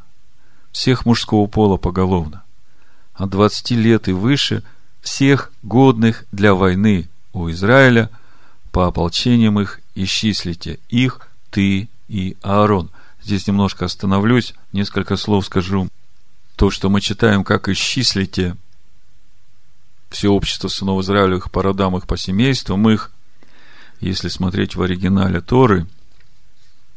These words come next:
написано «Сеу эт рош, коль эдат, бней Исраэль, ле мишпахем, ле бейт, аватам, бемисфар». И если бы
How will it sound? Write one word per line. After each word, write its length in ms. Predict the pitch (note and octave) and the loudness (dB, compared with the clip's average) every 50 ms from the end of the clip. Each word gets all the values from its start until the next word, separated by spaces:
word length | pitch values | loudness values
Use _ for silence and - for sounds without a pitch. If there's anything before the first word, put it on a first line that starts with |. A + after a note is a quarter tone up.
| - - - | -14 -12 -8
написано 920 | E2+ F#2 G2 F#2+ - A#2+ A#2+ - - - G#2+ G#2 G#2 G#2 G2 G#2 G#2+ A2 - - - - - - - - - - - | -4 -4 -4 0 0 0 0 2 2 0 2 2 2 2 0 0 -2 -6 -10 -14 -14 -14 -16 -16 -16 -16 -16 -14 -12
«Сеу 640 | - - - - G2 F#2+ F#2+ G#2 A#2+ B2 A#2+ - - | -10 -6 0 2 4 4 6 6 6 6 6 4 2
эт 260 | - F#2+ F#2 - - F#2 | 0 -2 -2 0 0 4
рош, 480 | A#2 C3+ D3 B2+ - - - - - - - - - - - - - - - - - - - - | 6 8 8 6 4 2 -4 -6 -10 -12 -14 -16 -16 -16 -16 -16 -16 -14 -14 -14 -14 -14 -12 -6
коль 340 | - - B2 B2 A2+ G2 - - | 2 6 6 8 8 6 4 0
эдат, 640 | G#2 F2+ F2 F#2 A2 A#2+ C3 A#2+ G2 - - - - - - - - - - - - - | -2 -4 2 6 6 8 8 6 4 2 -2 -10 -14 -14 -16 -14 -14 -14 -14 -14 -14 -2
бней 420 | - - F#2+ G#2 A2 A2 G#2 - - | 0 0 2 4 4 4 4 2 0
Исраэль, 680 | A#2 G#2+ - - G2+ G#2 A2 B2 C#3 D3 A#2+ E2 - - - - - - - - - | -4 -4 -2 0 2 4 6 6 6 4 4 2 -2 -8 -14 -16 -16 -16 -16 -14 -10
ле 360 | - G2 G#2 G#2 G#2 G2+ G2 - - | -2 2 4 6 6 4 2 0 -2
мишпахем, 920 | G2+ G2 G2 F#2+ - - - G2+ F#2+ - - - C3+ C3+ C3 A#2 G2 - - | 0 0 0 0 -2 -2 -2 -2 -2 -2 0 2 4 4 4 4 2 0 -6
ле 220 | - G2 F#2 F#2 F#2 | -6 -2 0 0 0
бейт, 460 | F#2+ G2+ A2+ A#2+ A#2+ A2+ A2+ - - - - - | 4 6 6 8 8 6 4 0 -6 -14 -12 -6
аватам, 640 | G2+ F#2+ F#2 F#2 F#2 - - A2+ A2 A2 G#2 G#2+ - - - - | -4 -2 0 0 -2 0 2 4 4 4 4 2 -2 -8 -10 -2
бемисфар». 760 | G#2 G2+ F#2+ F#2+ F#2+ F#2+ - - - - C#3 - - - - - - - - - - - - - - - - - - | 0 2 2 2 2 0 0 -2 -2 -2 -2 -2 -2 -4 -8 -12 -14 -14 -14 -14 -14 -14 -14 -14 -14 -14 -14 -14 -10
И 100 | - F#2+ | -6 -4
если 320 | F#2 F#2+ G2+ G2+ - - G2 | -2 -2 0 -2 -2 -2 -2
бы 340 | F#2 G2 G2 F#2+ F#2 G2 | 0 2 4 4 2 2